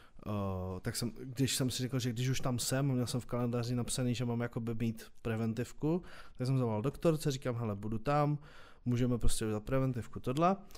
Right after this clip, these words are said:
A já jsem jí jakoby o tom říkal, že ona je všechno v pohodě a já říkám, "Jo, fyzicky jo, ale mentálně trošku bojuju," a tak jsem jí říkal tohle. A ona si tam, já jsem řekl, "Mentálně trošku bojuju," a ona si sedla, podívala se na mě a třeba za tři sekundy, "Musíte odpočívat."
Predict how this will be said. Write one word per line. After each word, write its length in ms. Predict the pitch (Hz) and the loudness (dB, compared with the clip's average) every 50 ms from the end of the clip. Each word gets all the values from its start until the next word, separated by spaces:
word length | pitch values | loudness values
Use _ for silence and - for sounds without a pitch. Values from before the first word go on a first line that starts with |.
| - - - - - | -14 -14 -14 -8 -4
A 100 | 113 123 | 0 0
já 80 | 135 131 | 2 2
jsem 180 | - 151 147 | 2 2 2
jí 40 | 143 | 2
jakoby 240 | 135 127 139 135 139 | 2 0 0 2 2
o 120 | 131 135 | 2 2
tom 180 | 131 123 113 113 | 2 0 0 0
říkal, 320 | 131 147 - 170 165 160 | 0 0 2 2 2 4
že 100 | 143 143 | 4 2
ona 220 | 123 120 113 110 117 | 2 2 0 0 0
je 80 | 123 | 0
všechno 300 | 120 - 120 113 113 127 | -2 -2 -4 -6 -6 -8
v 60 | - | -6
pohodě 500 | - - 175 165 170 175 165 160 160 156 | -2 2 2 4 4 4 4 4 2 2
a 100 | 147 - 135 | 2 0 -2
já 60 | 143 | -2
říkám, 240 | 139 135 135 131 135 | -2 -2 -2 0 0
"Jo, 140 | 156 180 185 | 2 2 2
fyzicky 480 | - - 175 160 165 160 - - - 135 | 2 2 2 4 2 0 -2 0 2 4
jo, 120 | 151 165 | 6 6
ale 200 | 165 160 151 151 | 6 6 6 6
mentálně 460 | 147 147 147 139 - 151 143 139 131 123 | 4 4 2 2 2 2 2 4 2 0
trošku 320 | - 113 - - - 113 | -2 -6 -8 -8 -6 -2
bojuju," 420 | 117 139 156 165 170 165 160 156 | 2 4 6 8 8 8 8 6
a 60 | 139 127 | 6 4
tak 120 | 131 - | 0 -4
jsem 160 | - - 113 | -4 -2 -2
jí 80 | 113 110 | -2 -2
říkal 280 | 110 110 - 92 92 | -4 -4 -4 -6 -6
tohle. 360 | - - 143 139 147 147 143 143 - - - - - - - - - - | -4 -4 -4 -2 0 0 0 -2 -4 -10 -16 -16 -18 -18 -18 -12 -4 4
A 40 | |
ona 240 | - 156 160 156 151 | 8 8 10 10 8
si 100 | 139 151 | 8 6
tam, 160 | 160 156 156 - | 6 4 4 4
já 120 | - 151 | 4 4
jsem 120 | 143 170 160 | 6 6 6
řekl, 140 | 147 143 143 | 6 6 6
"Mentálně 420 | 151 160 160 151 170 160 165 156 | 8 6 8 8 8 8 8 8
trošku 300 | 156 156 147 - - 165 | 6 4 4 4 4 6
bojuju," 380 | 143 135 160 156 156 143 127 - | 10 12 12 12 12 12 10 8
a 40 | - | 6
ona 260 | 127 143 151 143 139 | 6 6 6 6 6
si 140 | - - 127 | 4 2 0
sedla, 540 | - - 139 120 117 120 131 190 254 - - - - - - - - - - | 0 0 2 2 4 6 8 8 8 6 4 -10 -16 -18 -18 -18 -16 0 10
podívala 460 | - - 151 151 165 160 170 170 170 | 12 12 12 12 12 12 12 12 12
se 180 | 160 - - 170 | 12 12 10 10
na 100 | 156 147 | 10 10
mě 340 | 151 147 151 170 226 294 285 - - - - - | 10 10 10 12 10 10 8 4 -6 -14 -4 -2
a 80 | 135 131 | 0 4
třeba 180 | - 165 151 | 6 8 8
za 120 | 147 156 147 | 8 8 6
tři 160 | - 156 143 | 6 4 2
sekundy, 440 | - 143 127 - 131 117 104 92 87 - - - - - - - - | 2 2 0 0 0 0 0 -2 -4 -8 -12 -18 -18 -20 -16 -8 -4
"Musíte 320 | 117 110 - 139 131 131 | -2 0 2 2 2 4
odpočívat." 720 | 127 117 110 - - 135 - - 120 110 101 92 101 - | 2 2 2 2 2 2 2 2 0 0 -2 -2 -4 -6